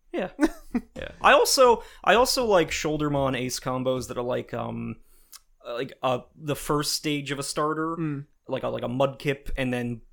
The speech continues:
Speaker 1: like, with a Blaziken or so, like, as your, you know.
Speaker 2: Mm.
Speaker 1: It's, again, I wanted to provide a little bit of levity before we
Speaker 2: No, I mean, it
Speaker 1: Yeah.
Speaker 2: makes sense. I love any Pokemon questions when we eventually get to Pokemon again. <laughs>
Speaker 1: Yeah.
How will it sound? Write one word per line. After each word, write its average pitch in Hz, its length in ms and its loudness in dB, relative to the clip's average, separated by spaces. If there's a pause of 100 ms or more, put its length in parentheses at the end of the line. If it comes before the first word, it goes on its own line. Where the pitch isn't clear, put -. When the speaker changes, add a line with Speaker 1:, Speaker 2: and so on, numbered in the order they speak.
(140)
Speaker 1:
like, 123 240 -4
with 131 140 -10
a 123 40 -8
Blaziken 113 580 -10
or 87 60 -12
so, - 140 -10
like, 107 140 -8
as 85 180 -10
your, 95 180 -12
you 139 100 -8
know. - 200 -14
Speaker 2:
Mm. 143 280 -6 (680)
Speaker 1:
It's, - 500 -10
again, 160 200 4
I 160 60 6
wanted 226 260 4
to - 60 -4
provide 170 280 4
a - 20 -4
little 143 140 -2
bit 135 100 -2
of 123 80 -4
levity 120 380 -8
before - 340 -16
we 240 100 -10
Speaker 2:
No, 370 200 -4
I 120 80 -8
mean, 143 160 -6
it 131 80 -10
Speaker 1:
Yeah. 131 60 -10 (120)
Speaker 2:
makes 135 180 -6
sense. 285 320 -4
I 135 80 -2
love 175 260 -2
any 220 160 -2
Pokemon 135 400 -10
questions 131 540 -10
when 156 100 -4
we 151 120 -4
eventually 151 360 -4
get 156 140 -10
to 147 60 -14
Pokemon 160 380 -8
again. 120 380 -12
<laughs> - 300 -10
Speaker 1:
Yeah. 370 140 -8